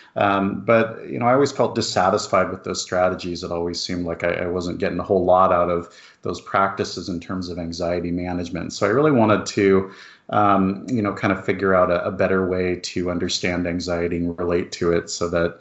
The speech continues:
um, I could be, uh, more effective in, in my own life with regard to, uh, anxiety-provoking challenges. And so,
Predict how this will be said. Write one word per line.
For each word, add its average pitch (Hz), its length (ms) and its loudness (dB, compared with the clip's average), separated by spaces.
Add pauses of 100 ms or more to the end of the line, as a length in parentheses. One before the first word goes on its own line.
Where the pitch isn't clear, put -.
(340)
um, 85 280 -2
I 87 60 0
could 87 200 -4
be, 85 240 2
uh, - 280 0 (100)
more 123 240 6
effective 95 640 2
in, 90 240 -6
in 101 120 -2
my 92 140 0
own 110 200 2
life 82 360 0
with - 100 -14
regard 85 360 -4
to, 85 360 -2
uh, 87 140 -4
anxiety-provoking 87 1040 -2
challenges. 90 640 -2
And 87 140 -4
so, 90 380 2